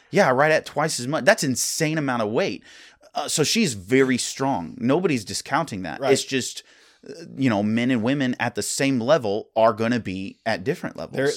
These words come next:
Speaker 2: there's a biological difference in men and women, and, and it should be obvious
Speaker 1: Mm-hmm.
Speaker 2: because it's obvi-, it's, it's obvious to children.
Speaker 1: Right.
Speaker 2: You know,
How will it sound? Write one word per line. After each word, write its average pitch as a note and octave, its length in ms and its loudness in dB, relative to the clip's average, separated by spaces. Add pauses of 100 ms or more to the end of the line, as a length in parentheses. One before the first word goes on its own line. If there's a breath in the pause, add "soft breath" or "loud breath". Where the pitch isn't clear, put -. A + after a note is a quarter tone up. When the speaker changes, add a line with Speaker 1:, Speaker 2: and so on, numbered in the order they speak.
(100)
Speaker 2:
there's C#3+ 140 -2
a B2 60 -4
biological D3+ 840 -4
difference A2+ 600 -10
in A#2+ 240 -14
men A#2 160 -10
and A#2 100 -14
women, G#2+ 280 -14
and, C3+ 160 -12
and D3 180 -6
it A2+ 160 -10
should F#3 240 -2
be E3 220 -8
obvious C#3+ 600 -6
Speaker 1:
Mm-hmm. G#2+ 100 -12
Speaker 2:
because E3+ 340 -2
it's E3 160 -6
obvi-, D#3+ 500 -4
it's, D3+ 160 -8
it's E3 320 -6
obvious G3+ 380 -4
to D#3+ 80 -10
children. E3+ 580 -8
Speaker 1:
Right. G#2+ 220 0 (160 soft breath)
Speaker 2:
You C3+ 120 -6
know, D3+ 200 0